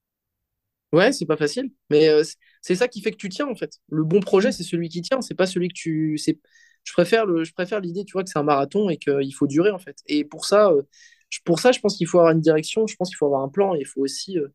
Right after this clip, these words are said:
Speaker 1: faut aussi avoir avec, euh, nous, la, la stratégie qu'on a trouvée, je dis nous parce qu'en fait, c'est, euh, c'est avec, euh, c'est une stratégie que j'ai avec, euh, les gars de Strange Strategy et aussi avec ma compagne, mais c'est qu'on se donne des trucs à faire dans la semaine, en fait. Et, euh, on, on a un plan long terme, en fait.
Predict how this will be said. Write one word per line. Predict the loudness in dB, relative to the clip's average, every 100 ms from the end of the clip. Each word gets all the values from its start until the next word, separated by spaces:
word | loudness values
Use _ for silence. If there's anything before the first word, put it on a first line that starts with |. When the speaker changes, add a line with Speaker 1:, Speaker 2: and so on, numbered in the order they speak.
| _ -20 _ _ _ _ _ _ 2
Speaker 1:
faut | 2
aussi | 4 4
avoir | 4 4 2
avec, | 2 0 -2
euh, | -2 -2 -2
nous, | 0 2
la, | 2 0
la | -4
stratégie | -6 -6 -4 -4
qu'on | -8
a | -12
trouvée, | 0 0
je | 0
dis | 2
nous | 2
parce | 4 -2 -2
qu'en | -2
fait, | -2 -2
c'est, | -2 0
euh, | 0 -6 -18 _ _ _ _ _ _ -16 -4
c'est | 0
avec, | 4 4 4
euh, | 0 0 -2 -4
c'est | -2 0
une | 0
stratégie | -2 -2 -2
que | 2
j'ai | 4
avec, | 4 0 -2
euh, | -2 0
les | 0
gars | 2 0
de | 0 -6
Strange | -6 -12
Strategy | -10 -6 -4 2 6
et | 6
aussi | 4 2 0
avec | 0
ma | -6
compagne, | -8 0 2 2
mais | -6 -20 -20 -20 -2
c'est | 0
qu'on | 4 6
se |
donne | 6 4
des | 0
trucs | -2 -2
à | -2
faire | 0 -2
dans | -2
la | -2
semaine, | -6 -8
en | -10
fait. | -20 _ _
Et, | 2 4
euh, | 6 4 -2 _ -20 _ _ _ _ _ -6
on, | 0 0 0 2
on | 4
a | 4
un | 4
plan | 4 4
long | 4 2
terme, | 0 -2 -4
en |
fait. | -12 -16